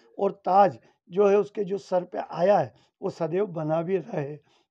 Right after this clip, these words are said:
ऐसी भगवान से प्रार्थना थी। लेकिन मर्यादा के अनुकूल ऐसे लोगों को काम करना चाहिए।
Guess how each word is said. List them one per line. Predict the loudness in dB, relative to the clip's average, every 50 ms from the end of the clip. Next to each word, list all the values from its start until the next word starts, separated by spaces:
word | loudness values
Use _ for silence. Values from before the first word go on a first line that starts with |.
| _ _
ऐसी | -2 -2 -2 -2 -6 -8
भगवान | -8 -8 -8 -6 -6 -6 -6 -6
से | -8 -10 -14
प्रार्थना | -12 -10 -8 -8 -8 -8 -10 -10 -10 -10
थी। | -12 -14 -20 -20 _ _ _ _ _ _ _ _ -4
लेकिन | -4 -4 -4 -6 -8 -10 -10 -14 _ _ _ _ _ _ _ -12
मर्यादा | -10 -8 -6 -6 -6 -4 -4 -6 -8
के | -8 -10 -10
अनुकूल | -10 -10 -12 -16 -16 -16 -16 -16 -12 -10 -10 -10 -10 -12 -16 _ _ _ _ _ _ _ _ _ _ _
ऐसे | -8 -8 -8 -6 -8 -8
लोगों | -8 -8 -10 -12 -14 -16
को | -16 -20
काम | -18 -16 -14 -14 -12 -14
करना | -14 -14 -16 -14 -14 -14 -14 -14
चाहिए। | -12 -14 -12 -12 -12 -14 -16